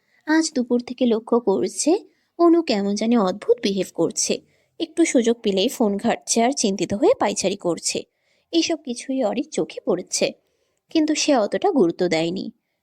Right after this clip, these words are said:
এখন বুঝতে পারছে তার ছোট বোন নিশ্চয়ই কিছু একটা ঘটানোর চেষ্টা করছে। এদিকে অরিকে ভাবনায় মদ্দ থাকতে দেখে অনু কল কেটে দিয়ে এক প্রকার দৌড়েই ওয়াশরুমের ভেতর ঢুকে দরজা বন্ধ করে দিল। এটা দেখে অরি ছুটে এসে রাগে চেঁচিয়ে বলে উঠল,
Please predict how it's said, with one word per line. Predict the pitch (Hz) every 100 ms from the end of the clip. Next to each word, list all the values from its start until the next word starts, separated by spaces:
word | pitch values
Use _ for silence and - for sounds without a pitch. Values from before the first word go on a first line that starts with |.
| -
এখন | 311 330 294
বুঝতে | 240 -
পারছে | 247 220 226 - 277
তার | - 226
ছোট | 233 226 196
বোন | 208 240
নিশ্চয়ই | 196 - 220
কিছু | 214 -
একটা | 175 - 254
ঘটানোর | - 190 185 359
চেষ্টা | - 202 -
করছে। | 180 175 185 - - - _ _ _ _ _
এদিকে | 320 302 294
অরিকে | 285 202 214 240
ভাবনায় | 285 285 202 233
মদ্দ | 269 190 196 226
থাকতে | 254 185 - 208
দেখে | - - 285 427 _ _ -
অনু | 330 330
কল | 330 233 220
কেটে | 240 208 196 196
দিয়ে | 190 254 508 - _ _ _ _ -
এক | 311 311
প্রকার | 269 262 269
দৌড়েই | 196 180 220
ওয়াশরুমের | 240 175 202 - 208 226
ভেতর | 196 240
ঢুকে | 220 220 202
দরজা | 202 190 - 403
বন্ধ | 233 175 185
করে | - 180
দিল। | 165 151 160 - _ _ _ -
এটা | 320 311
দেখে | 285 269 277
অরি | 233 196 226
ছুটে | - 202 190
এসে | 208 269
রাগে | 226 185 208
চেঁচিয়ে | 214 202 196 - 480
বলে | 285 170
উঠল, | 160 165 - 151